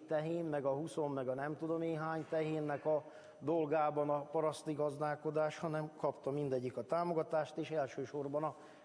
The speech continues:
termelők, az önök idejében pedig a, mondjuk meg őszintén, az ott tüstékedő nepperek meg egyebek, ö, szórakozgattak a tejkvótákkal mind a mai napig.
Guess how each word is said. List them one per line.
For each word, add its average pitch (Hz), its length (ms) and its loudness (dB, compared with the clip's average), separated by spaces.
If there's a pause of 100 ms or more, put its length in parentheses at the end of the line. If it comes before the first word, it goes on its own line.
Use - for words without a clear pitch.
termelők, 151 540 2
az 151 120 0
önök 151 260 0
idejében 156 480 2
pedig 147 280 -2
a, 147 220 2 (280)
mondjuk 147 280 0
meg 147 160 0
őszintén, 143 600 0
az 135 120 2 (260)
ott 170 240 0
tüstékedő 147 960 0
nepperek 143 560 0
meg 139 140 -4
egyebek, 131 460 -2
ö, 139 120 -2 (260)
szórakozgattak 131 840 -4
a 131 80 -2
tejkvótákkal 131 960 -2
mind 131 220 -4
a 120 60 -2
mai 117 200 -4
napig. 104 320 -10